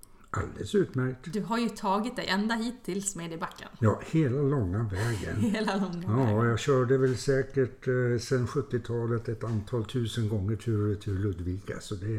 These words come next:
Speaker 2: Är det så?
Speaker 1: det gick bra.
Speaker 2: Ja,
Speaker 1: Ja.
Speaker 2: vad härligt. Då sitter det kanske i ryggmärgen.
Speaker 1: Ja.
Speaker 2: Men jag tycker vi kastar oss in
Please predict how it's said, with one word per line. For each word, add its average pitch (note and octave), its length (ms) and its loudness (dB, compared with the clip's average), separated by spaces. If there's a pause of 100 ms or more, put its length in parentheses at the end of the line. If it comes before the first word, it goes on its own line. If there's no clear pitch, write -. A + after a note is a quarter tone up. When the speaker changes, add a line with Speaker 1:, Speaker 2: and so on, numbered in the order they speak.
(120)
Speaker 2:
Är D4+ 120 6
det E4 60 4
så? F#3+ 80 -2 (140)
Speaker 1:
det B2+ 60 4
gick A2+ 200 2
bra. - 220 -4 (540)
Speaker 2:
Ja, C3 100 2
Speaker 1:
Ja. G3 80 8
Speaker 2:
vad F#3+ 100 4
härligt. A3 300 4
Då F#3+ 60 -2
sitter A#3 280 -2
det F3+ 60 -2
kanske G3+ 340 0
i F#3 100 -2
ryggmärgen. E3+ 580 2
Speaker 1:
Ja. F3 60 -12 (1500)
Speaker 2:
Men G#3 120 4
jag A3+ 140 2
tycker E4 300 -2
vi G3+ 80 2
kastar G#3 500 -2
oss F3 140 -4
in G#3 300 -4